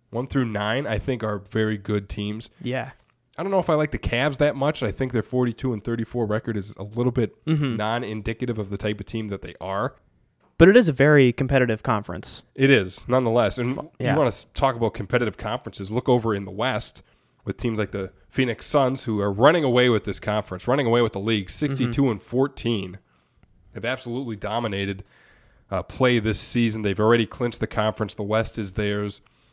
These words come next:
Speaker 1: Behind them are the Memphis Grizzlies, led by Ja Morant at fifty-four twenty-three. They've clinched their division, and then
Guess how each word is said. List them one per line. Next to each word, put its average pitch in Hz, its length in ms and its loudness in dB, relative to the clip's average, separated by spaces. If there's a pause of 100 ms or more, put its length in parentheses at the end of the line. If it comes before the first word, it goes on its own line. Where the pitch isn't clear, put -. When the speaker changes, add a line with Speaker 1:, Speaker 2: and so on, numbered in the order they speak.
(220)
Speaker 1:
Behind 127 380 -2
them 120 180 0
are 107 40 0
the 98 80 -4
Memphis 110 340 -2
Grizzlies, 113 840 -2 (560)
led 110 240 2
by 107 120 4
Ja 107 280 2
Morant 110 400 0
at 92 120 -4
fifty-four 113 640 -4
twenty-three. 117 840 -4 (1200)
They've 113 200 -2
clinched 120 300 -4
their 117 120 0
division, 107 500 -2
and 98 180 -4
then 98 400 -2